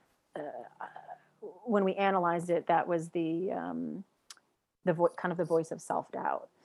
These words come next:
But it was so funny because as she's telling me the dream and I'm taking diligent notes, in my mind I'm going, "Okay, please say red, please say red," right?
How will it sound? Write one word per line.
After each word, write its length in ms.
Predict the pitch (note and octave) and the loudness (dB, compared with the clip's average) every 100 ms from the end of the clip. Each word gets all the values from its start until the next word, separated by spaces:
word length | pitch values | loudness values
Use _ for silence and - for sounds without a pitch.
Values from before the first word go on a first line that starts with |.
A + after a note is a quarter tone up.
| - - - - | -20 -20 0 12
But 80 | |
it 20 | A3+ | 12
was 120 | A#3 | 12
so 100 | B3+ | 10
funny 240 | A#3+ B3+ | 10 8
because 240 | G#3 F#3 F#3 | 6 2 2
as 140 | F#3 | 2
she's 180 | - F#3+ | 2 -6
telling 240 | - A#3+ | 0 2
me 60 | A#3 | 2
the 80 | G#3+ | 2
dream 180 | G3 F3 | 0 -4
and 60 | |
I'm 60 | E3+ | -6
taking 280 | F#3+ F#3+ F3+ | -6 -6 -4
diligent 380 | F#3 F3 F3 | -2 0 0
notes, 220 | F3+ E3+ F3 | 0 -2 -2
in 40 | |
my 100 | E3+ | -4
mind 220 | F3 F3+ | -2 -2
I'm 60 | F3+ | -4
going, 280 | E3+ E3 E3+ F#3 | -6 -8 -8 -10
"Okay, 160 | F3+ | -10
please 280 | E3 - G3+ | -8 -4 -4
say 180 | - E3+ | -4 -6
red, 340 | E3+ F#3+ - - | 0 2 0 -4
please 200 | - G3 | -8 -8
say 140 | - F#3 - | -8 -16 -2
red," 200 | G#3+ F#3+ | 0 2
right? 160 | F#3 G3 | 2 6